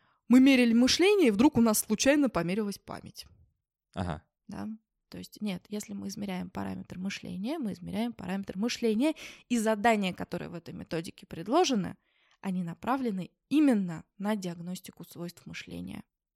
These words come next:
Speaker 1: И
Speaker 2: Ну, то есть,
Speaker 1: только на
Speaker 2: э, те-,
Speaker 1: них,
Speaker 2: тест,
Speaker 1: да.
Speaker 2: э, ну, или там какая-то методика, она должна бить в
Speaker 1: Да.
Speaker 2: какую-то конкретную цель, не
Speaker 1: Да.
Speaker 2: распол-, не расползаться.
Speaker 1: Да, да, совершенно верно.
Speaker 2: То есть это какие-то такие, э,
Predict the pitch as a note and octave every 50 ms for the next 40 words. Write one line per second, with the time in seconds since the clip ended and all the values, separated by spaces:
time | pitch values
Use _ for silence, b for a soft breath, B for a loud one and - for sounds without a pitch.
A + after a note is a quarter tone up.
0 | _ _ _ _ _ _ - - F3+ D3+ - - - - - - B2+ A#2+ A#2+ A2+
1 | E3 E3 - G#2 - - - F#3+ F#3 E3+ F3 - - A2+ A2+ G#2+ G#2 G2+ G2+ G#2+
2 | A#2+ G#2+ G2 G2 F#2 F2+ - G2 F#2 G2+ G2 - F#3 F#3+ E3+ - A2+ A2+ A#2 A2
3 | G2+ B2 A2+ A#2 B3 B3 G#3 - A2+ - A#2+ - - G2 F2+ - G#2 - F2+ E2
4 | - - - - _ _ _ _ - - G#2 G#2 G2 G2 F#3 F3 - - G#2+ G#2
5 | G2 F#2 - G#2 F2+ E2 D#2+ B2+ - - _ _ _ - G#3+ A3+ F#3 F3+ F3+ _
6 | _ - - F#3+ F#3+ F#3 G3 - - - - - - A3+ A3 G#3 G3 F#3+ F#3+ F#3
7 | F3+ F#3 G3 - _ _ - B2+ D3 - E3+ - C#3 C#3+ - C3+ - - D3 C3
8 | - - - - B2 G#2+ - - A#2 A2+ G#2+ G#2 G#2 G2+ G2+ G2+ F#2+